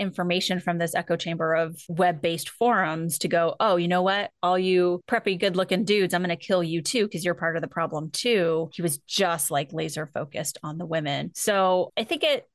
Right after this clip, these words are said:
it certainly fits with just kind of looking backwards and kind of seeing what other attacks can fit in this. Clearly, it stands out because it takes place at a school, clearly because it's a mass shooting and in a country where that doesn't happen as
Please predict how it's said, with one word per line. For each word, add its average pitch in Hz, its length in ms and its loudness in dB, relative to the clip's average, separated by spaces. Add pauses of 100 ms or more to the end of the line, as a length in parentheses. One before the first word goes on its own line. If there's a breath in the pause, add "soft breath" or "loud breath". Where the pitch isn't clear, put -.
(120)
it 226 140 -4
certainly - 560 0
fits - 480 -4
with 220 200 0
just - 200 -6
kind 180 160 0
of 170 100 -4 (240)
looking 185 420 -2
backwards 302 680 0
and 202 120 -4
kind 185 220 -4
of 175 280 2
seeing - 880 0
what 202 180 0
other 185 300 4
attacks - 520 -4
can 185 200 -4 (160)
fit 208 220 2
in 214 200 0
this. 226 540 0
Clearly, 226 320 4
it 226 120 -2
stands 202 260 -2
out 196 160 0
because 190 220 -4
it - 80 -8
takes 185 200 -6
place 185 220 -2
at 202 60 -2
a 196 40 -2
school, 170 440 2
clearly 208 360 2
because 196 280 0
it's 185 140 -2
a 185 40 0
mass 175 240 -2
shooting 170 640 -2
and 170 180 -2
in 170 140 0
a 170 140 0
country 165 420 -6
where 165 200 -2
that 165 240 -2 (120)
doesn't 233 260 2
happen 190 240 -2
as 170 160 0